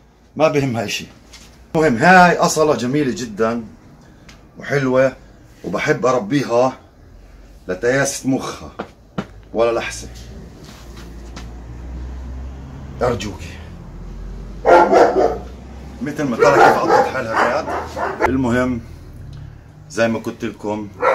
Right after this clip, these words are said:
سموها أصلة الدم، آه، بناءً على لونها. أصلة شرسة جدًا.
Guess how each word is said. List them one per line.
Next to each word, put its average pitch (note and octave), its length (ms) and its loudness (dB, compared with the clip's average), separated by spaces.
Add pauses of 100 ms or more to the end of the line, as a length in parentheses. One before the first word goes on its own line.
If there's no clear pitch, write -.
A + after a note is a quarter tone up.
(880)
سموها G#2 680 0
أصلة G#2+ 420 -4 (760)
الدم، G#2+ 560 0 (2000)
آه، F2+ 480 4 (2000)
بناءً G#2 380 -2
على F#2+ 360 -2
لونها. G2+ 500 -4 (540)
أصلة G2+ 320 -4
شرسة F#2+ 400 -8
جدًا. F2+ 480 -6